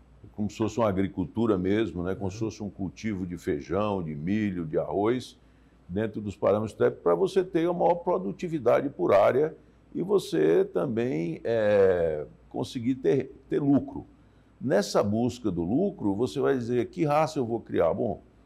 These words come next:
Speaker 1: você pode criar várias raças. Você tem que imaginar que você está no Piauí, no Nordeste, num clima quente,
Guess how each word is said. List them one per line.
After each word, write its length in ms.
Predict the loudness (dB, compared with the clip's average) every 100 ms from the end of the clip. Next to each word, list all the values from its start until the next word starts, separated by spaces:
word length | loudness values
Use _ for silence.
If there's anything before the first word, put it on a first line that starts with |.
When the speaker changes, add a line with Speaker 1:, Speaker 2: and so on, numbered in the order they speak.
| -20 _ _ _ -10
Speaker 1:
você 240 | -6 -4
pode 320 | 0 0 0
criar 300 | -2 0 2
várias 320 | 2 2 2
raças. 600 | 2 0 0 -8 -20 -20 -20 -20 -20 -20 -12
Você 760 | -8 -6 -2 0 2 2 0 -4 -6
tem 180 | -4 -4
que 140 | -6 -4
imaginar 600 | 0 0 0 -2 0 -2
que 100 | -4
você 260 | -6 -6
está 320 | -6 2 2
no 120 | 2 -2
Piauí, 680 | 2 2 4 2 0 -2 -8 -20 -20 -20 -20 -6
no 120 | -4
Nordeste, 840 | 0 0 0 2 4 4 2 -2 -8
num 140 | -6
clima 360 | -6 -6 -6 -8
quente, 640 | -4 -2 -2 -6 -10 -16